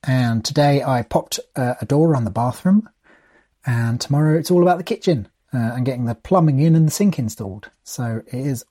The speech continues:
all good fun stuff, and I am loving the fact that everything I do just makes this place a little bit more like a house that I can live in.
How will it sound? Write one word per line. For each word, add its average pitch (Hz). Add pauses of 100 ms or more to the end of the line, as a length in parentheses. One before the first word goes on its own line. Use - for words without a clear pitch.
all 156
good 156
fun 131
stuff, - (120)
and 110
I 107
am 101
loving 107
the 95
fact -
that - (120)
everything 113
I 104
do 98
just -
makes 95
this 101
place 95 (280)
a 98
little 110
bit 120
more 104
like 95
a 107
house -
that 101
I 101
can 101
live 101
in. 104